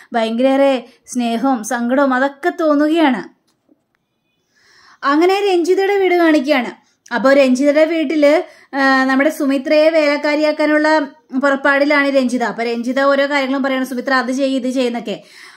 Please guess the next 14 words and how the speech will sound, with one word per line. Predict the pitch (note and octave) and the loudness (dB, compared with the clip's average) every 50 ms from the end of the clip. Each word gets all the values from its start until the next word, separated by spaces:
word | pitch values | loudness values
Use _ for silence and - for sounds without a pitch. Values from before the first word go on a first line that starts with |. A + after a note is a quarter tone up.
| - _ G#3 | -16 _ -12
അപ്പോ | G3+ D3+ F3 A3 B3 B3+ B3+ B3 B3+ - - _ _ _ - A#3 A#3 | -8 -6 -4 -2 0 0 0 -2 -4 -10 -20 _ _ _ -12 -8 -6
സുമിത്ര | G#3 B3+ A#3+ A#3+ A#3 C#4 | -4 -2 -2 -2 0 0
പറയാണ്, | C#4 C#4 C4+ C#4 D4 C#4+ C4+ A#3 F#3 - - - - - _ _ - | 0 2 2 2 2 0 0 -2 -4 -8 -12 -20 -20 -20 _ _ -10
"നിങ്ങളുടെ | G#3+ G#3 G#3+ A3 A3 A3+ A3+ A3+ A#3 B3+ | -8 -6 -6 -6 -6 -6 -6 -4 -2 -2
വീട്ടിൽ | B3+ C#4 C4+ B3 C#4+ | -2 -2 0 0 0
ജോലി | B3+ D4 C#4 C4+ C4+ | 0 2 2 2 4
ചെയ്യണേ, | C4+ C#4 D4 C#4+ | 2 2 2 2
നിങ്ങളുടെ | C4+ B3 A#3+ A#3+ B3 | 0 0 0 -2 -2
വേലക്കാരിയൊന്നുമല്ല, | A#3+ A#3+ A#3 A3 A3+ A3+ C4 B3+ B3+ C4 C4 C4+ C#4 C4 B3 G3+ D#3+ - A3+ | -2 -2 -2 -4 -4 -2 -2 0 2 2 2 2 2 0 0 -2 -4 -8 -10
പിന്നെ | A3+ A3 B3+ | -8 -4 -2
എന്തിനാണ് | C4+ B3+ B3+ B3+ C#4+ D#4+ D#4+ D#4 | 0 0 2 2 2 2 2 2
ഇവിടെ | D#4 C#4 C#4 C4+ | 0 0 -2 -4
കിടന്ന് | C#4 C#4 C4+ C4+ C#4 | -2 -2 -2 0 0
ഇങ്ങനെ | C4+ C4+ C4+ C#4 C4+ C#4 C4 | 0 -2 -2 -2 0 -2 -2